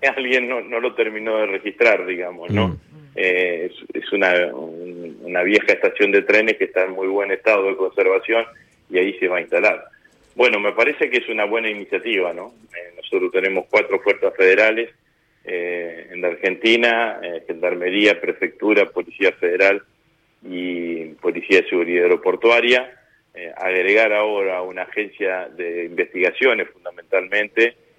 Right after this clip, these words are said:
Speaker 1: integrada por hombres provenientes de esas cuatro fuerzas y que eso esté, eh, con sede en la ciudad de Rosario,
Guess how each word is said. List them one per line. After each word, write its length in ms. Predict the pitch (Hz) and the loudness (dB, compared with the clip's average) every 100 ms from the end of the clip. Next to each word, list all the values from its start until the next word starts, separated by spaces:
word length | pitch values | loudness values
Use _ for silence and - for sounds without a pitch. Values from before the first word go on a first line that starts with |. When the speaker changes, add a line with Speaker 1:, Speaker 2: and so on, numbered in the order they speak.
| _ | _
Speaker 1:
integrada 640 | 87 - 90 95 95 95 - | -18 0 2 4 4 2 0
por 500 | 98 98 90 85 - | 2 2 2 -4 -6
hombres 440 | - 104 95 98 95 - _ _ _ | -4 -4 -2 -4 -4 -12 _ _ _
provenientes 580 | 85 90 92 98 95 95 | -4 -2 -2 -4 -6 -2
de 80 | 87 | -4
esas 200 | - 87 | -4 -2
cuatro 300 | 98 - 95 | -2 -2 -2
fuerzas 400 | 110 113 117 101 101 | 2 0 0 -6 -8
y 80 | 90 | -2
que 200 | 95 - | 2 2
eso 180 | - | 2
esté, 440 | 90 - 98 98 - _ _ _ 98 | -2 2 2 2 -4 _ _ _ -6
eh, 240 | 85 82 | -6 -4
con 260 | - 92 87 | -2 -2 -2
sede 480 | - 107 98 92 101 | 4 6 6 6 4
en 120 | 95 | 2
la 80 | 92 | -4
ciudad 260 | - 92 92 | -2 2 2
de 60 | 90 | 2
Rosario, 680 | 85 - 104 101 107 117 | -2 -2 0 2 0 -2